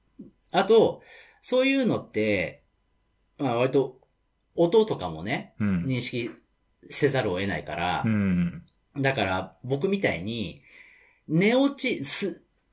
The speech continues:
Speaker 1: お休みタイマー、終了タイマーをかけて、ラジオをつけて、自分が先に寝る、ラジオがついてる状態で自分が先に寝る。
Speaker 2: うん。
Speaker 1: で、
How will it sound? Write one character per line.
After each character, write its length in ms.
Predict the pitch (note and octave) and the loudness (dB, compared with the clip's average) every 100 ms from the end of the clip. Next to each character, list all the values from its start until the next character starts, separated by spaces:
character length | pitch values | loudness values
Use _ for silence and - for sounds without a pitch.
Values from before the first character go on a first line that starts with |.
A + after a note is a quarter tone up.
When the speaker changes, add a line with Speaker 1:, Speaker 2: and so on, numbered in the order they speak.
| _ - | _ 2
Speaker 1:
お 100 | G3+ | 4
休 320 | B3 B3+ C4+ | 4 2 0
み 180 | C4 A3+ | 0 2
タ 160 | A#3 | 2
イ 120 | B3 | 2
マ 180 | D#3+ G#2 | 2 0
ー、 40 | F#2+ | -2
終 280 | - A#3 A#3+ | 0 0 2
了 160 | B3 | 2
タ 220 | B3 B3 | 2 2
イ 60 | C4 | 2
マ 160 | A3 F3 | 2 2
ー 20 | |
を 160 | B2+ | 2
か 160 | - G3+ | -2 -2
け 140 | G3 | 0
て、 340 | D3+ - D3 A2+ | 2 6 6 6
ラ 140 | C#3+ | 2
ジ 160 | D#3 D3 | 2 4
オ 80 | A#2 | 2
を 60 | |
つ 140 | G#2 - | 0 0
け 120 | C3+ | -2
て、 320 | B2+ F3+ C#3 | 0 2 2
自 180 | G2+ C3+ | 0 -2
分 280 | F#3+ C4 B3+ | 0 0 2
が 100 | A#3 | 0
先 280 | G3 G3 G#3 | -2 0 0
に 120 | F#3+ | 2
寝 160 | E3+ | 4
る、 180 | E3+ F3+ | 6 4
ラ 140 | E3 A3 | 4 4
ジ 100 | C4 | 4
オ 60 | |
が 80 | D#3+ | 2
つ 160 | - C#4+ | 2 2
い 100 | C#4 | 4
て 100 | A3 | 2
る 80 | |
状 140 | D#3+ D3+ | 4 4
態 160 | E3+ | 4
で 280 | F3+ G3 - A#2+ | 6 6 4 -2
自 120 | C3+ | -4
分 100 | C#3 | -2
が 60 | |
先 200 | C#3 C3 | -2 -2
に 140 | C3 B2 | -2 -2
寝 160 | A#2+ | 0
る。 320 | B2 E3+ G2 - | 4 4 4 0
Speaker 2:
う 60 | |
ん。 280 | A2 G2+ F2 F#3 | 0 2 0 4
Speaker 1:
で、 320 | G#3 C3+ | 4 2